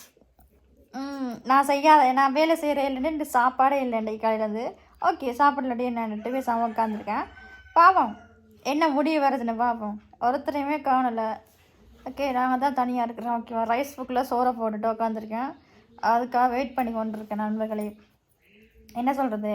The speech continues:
கவலையா இருக்கு நண்பர்களே. அம்மா பிராங்க், பரதத்தோட பிராங்க் பண்ணது. ஓகேவா, என்ன சொல்றது, எனக்கு பிராங்க் பண்றது ரொம்ப பிடிக்கும். அவ நல்லா தான் இருந்தா. நேற்று, நேற்று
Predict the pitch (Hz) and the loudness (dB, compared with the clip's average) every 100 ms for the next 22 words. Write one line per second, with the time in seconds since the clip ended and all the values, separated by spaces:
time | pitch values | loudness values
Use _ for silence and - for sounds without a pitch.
0 | 208 - _ _ - 247 254 285 277 262 | -4 -10 _ _ 4 6 8 8 6 4
1 | 254 247 240 226 226 220 214 240 247 233 | 2 0 0 -2 -2 0 0 2 0 2
2 | 233 240 240 226 226 233 240 233 233 233 | 2 2 2 4 4 2 -2 0 0 2
3 | 226 240 233 226 214 214 214 214 214 208 | 0 0 -2 -2 -2 -4 -6 -6 -4 -6
4 | 208 - - - - _ _ _ 247 302 | -10 -16 -20 -20 -20 _ _ _ -4 -4
5 | 285 226 208 208 202 208 - - _ _ | -2 -4 -4 -4 -6 -8 -20 -20 _ _
6 | 262 294 240 320 359 359 339 311 285 277 | -2 -2 6 8 8 4 4 4 2 0
7 | 247 247 226 233 233 233 240 254 359 359 | -2 -6 -2 2 2 2 2 6 8 8
8 | 330 302 254 262 277 247 320 320 - - | 6 4 0 0 -2 0 0 0 -4 -18
9 | - 233 262 262 | -14 -4 -2 2